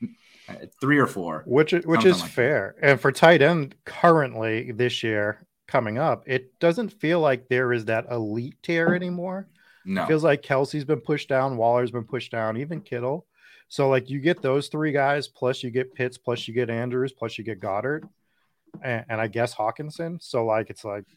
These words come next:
Speaker 2: I'll take whoever's left of those seven.
Speaker 1: And Goddard goes last.
Speaker 2: And I'll take Goddard. So
Speaker 1: And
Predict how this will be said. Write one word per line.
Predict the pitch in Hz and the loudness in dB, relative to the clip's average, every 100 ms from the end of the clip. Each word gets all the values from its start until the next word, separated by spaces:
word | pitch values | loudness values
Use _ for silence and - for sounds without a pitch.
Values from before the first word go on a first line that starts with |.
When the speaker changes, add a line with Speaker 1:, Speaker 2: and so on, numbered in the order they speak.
| _ - _ _ _ - | _ -20 _ _ _ -10
Speaker 2:
I'll | 104 117 | -8 -8
take | - 143 127 _ _ _ _ _ | -4 -4 -4 _ _ _ _ _
whoever's | 123 123 113 110 | -4 -2 -2 -2
left | 98 151 - | -2 -2 -4
of | 98 | -6
those | 104 123 107 - - _ | -2 -2 -4 -10 -18 _
seven. | - - 127 135 | -16 0 4 4
Speaker 1:
And | |
Goddard | 123 156 175 | 4 4 4
goes | 151 160 135 | 4 2 2
last. | 92 113 180 - - - | 0 2 2 0 -12 -6
Speaker 2:
And | 135 127 | -2 2
I'll | 131 | 2
take | 147 143 | 0 0
Goddard. | 170 220 117 _ | 0 0 -2 _
So | - 151 135 127 | -4 4 6 6
Speaker 1:
And | 127 | 0